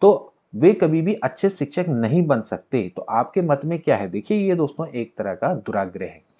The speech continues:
ये दुराग्रह है। देखिए ऐसा कहना कि अगर कोई शिक्षण व्यवसाय को अंतिम विकल्प के रूप में मजबूरी में अपना रहा है तो वे अच्छे शिक्षक नहीं बन सकते। देखिए जो शिक्षक है वो मैं, हमने आपको पहले ही बताया है कि जब हमने एटीट्यूड और एप्टीट्यूड के बारे में दोस्तों बताया था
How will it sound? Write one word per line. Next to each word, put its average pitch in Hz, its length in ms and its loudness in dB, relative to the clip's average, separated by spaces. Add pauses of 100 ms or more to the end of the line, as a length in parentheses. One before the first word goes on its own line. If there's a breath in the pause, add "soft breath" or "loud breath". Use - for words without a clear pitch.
(340 loud breath)
ये 180 60 6
दुराग्रह 147 540 6
है। 180 200 4
देखिए 160 320 -2
ऐसा 156 220 -2
कहना 139 380 -4
कि 151 160 -4
अगर 113 280 -4
कोई 135 220 -4
शिक्षण 123 360 -10
व्यवसाय 95 460 -4
को 127 160 -6
अंतिम 101 340 -10
विकल्प 101 340 -6
के 117 80 -4
रूप 101 220 -8
में 107 200 -2 (340 loud breath)
मजबूरी 113 500 4
में 147 120 2
अपना 95 320 -4
रहा 90 180 -2
है 110 200 0
तो 131 160 -6
वे 131 100 0
अच्छे 113 220 -4
शिक्षक 104 300 -10
नहीं 95 160 -6
बन - 100 -8
सकते। - 280 -6
देखिए 139 260 0
जो 160 120 -6
शिक्षक - 440 0
है 185 160 -2 (500 loud breath)
वो 139 220 8
मैं, 160 140 2
हमने 135 280 2
आपको 165 220 0
पहले 160 260 2
ही 165 60 4
बताया 151 320 4
है 165 160 2
कि 165 160 -4
जब 147 160 2
हमने 156 220 0 (100)
एटीट्यूड 135 360 0
और 151 100 4
एप्टीट्यूड 127 400 -2
के 147 100 -4
बारे 123 180 0
में 123 80 -6
दोस्तों 110 260 -4
बताया 98 280 0
था 104 200 2